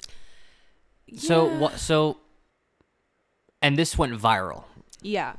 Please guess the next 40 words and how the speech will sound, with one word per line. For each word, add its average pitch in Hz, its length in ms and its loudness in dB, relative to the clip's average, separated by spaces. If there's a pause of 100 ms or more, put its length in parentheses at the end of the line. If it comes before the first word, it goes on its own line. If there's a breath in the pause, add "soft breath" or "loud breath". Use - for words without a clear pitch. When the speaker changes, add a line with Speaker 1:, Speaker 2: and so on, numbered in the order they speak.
(260)
Speaker 1:
Okay. 110 240 -4 (140)
S-, - 240 -2
yeah, 123 300 0 (100)
'cause 123 160 0
that's 139 220 4
Speaker 2:
That's 226 160 0
why 226 100 6
we're 208 100 4
talking 180 260 -4
about 147 200 -12
it. - 140 -12 (140)
Speaker 1:
Yeah. 104 320 0 (180)
Okay. 92 300 -6 (100)
Cool. 90 260 -10 (320 loud breath)
Because 160 240 8
this, 180 220 0
this 190 120 -2
took 214 160 2
place 190 220 2
in 156 80 -2
Alabama, 104 640 0 (880 loud breath)
and 202 100 4
let's 226 160 4
Speaker 2:
Least 214 260 4
Speaker 1:
be 247 60 6
Speaker 2:
ev-, 247 40 4
Speaker 1:
real. 185 160 -2
Speaker 2:
least 220 260 0
eventful 202 440 2
day 175 180 0
in 175 80 -2
Speaker 1:
Let's 175 260 4
be 208 160 4
Speaker 2:
Alabama. - 260 8
Speaker 1:
yeah, 117 300 6
that's 120 240 0
exactly 120 440 2
right. 95 260 -4
Like, 101 400 -4 (480 loud breath)
it's, - 520 0